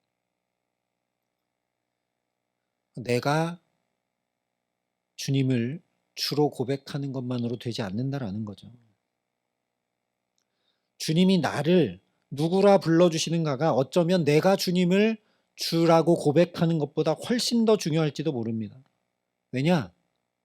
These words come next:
처음부터 나는 예수를 구주로 고백할 능력과 지혜와 사랑이 없는 존재이기 때문입니다. 이 세상의 그 어느 누구도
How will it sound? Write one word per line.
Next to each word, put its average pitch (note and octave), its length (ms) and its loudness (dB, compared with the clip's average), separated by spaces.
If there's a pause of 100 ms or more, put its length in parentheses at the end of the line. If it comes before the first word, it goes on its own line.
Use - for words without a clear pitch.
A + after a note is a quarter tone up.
(1160)
처음부터 G#3+ 520 4
나는 D3+ 480 2 (1120)
예수를 E3+ 500 2
구주로 F3+ 400 2
고백할 E3+ 580 -2
능력과 E3+ 560 -4
지혜와 D#3 560 -2
사랑이 F3+ 720 0
없는 G3+ 420 4
존재이기 E3 340 0
때문입니다. B2+ 560 -6 (4000)
이 E3+ 80 -6
세상의 G3 420 2
그 G#3 180 4
어느 G#3 220 4
누구도 F3+ 600 2